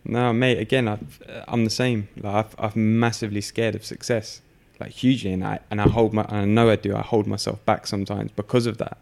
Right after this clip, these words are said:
But it's like, it, it's weird that, that we're, we're brought up in a society where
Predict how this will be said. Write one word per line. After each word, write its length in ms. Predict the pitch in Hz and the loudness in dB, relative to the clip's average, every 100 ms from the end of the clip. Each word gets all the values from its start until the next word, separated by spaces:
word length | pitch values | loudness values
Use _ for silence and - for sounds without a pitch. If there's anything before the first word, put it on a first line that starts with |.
| _ - - _ _ | _ -20 -20 _ _
But 80 | - | -8
it's 220 | 87 - | -4 -2
like, 280 | 104 95 95 - _ _ _ _ _ _ _ _ - _ _ - | 0 -2 -4 -14 _ _ _ _ _ _ _ _ -20 _ _ -10
it, 160 | 85 - | -8 -8
it's 300 | 50 - - | -12 -12 -8
weird 420 | 117 127 123 104 | 2 6 8 6
that, 140 | - 92 | 2 -4
that 100 | 101 | 0
we're, 220 | 104 104 - _ - 110 | 2 2 -2 _ -10 2
we're 160 | 117 | 2
brought 280 | 113 123 123 120 | 4 4 6 4
up 140 | - | 2
in 100 | 104 | -2
a 60 | 98 | -2
society 640 | 101 - 117 113 98 95 | -4 -2 2 2 2 -4
where 380 | 95 101 95 | 0 0 0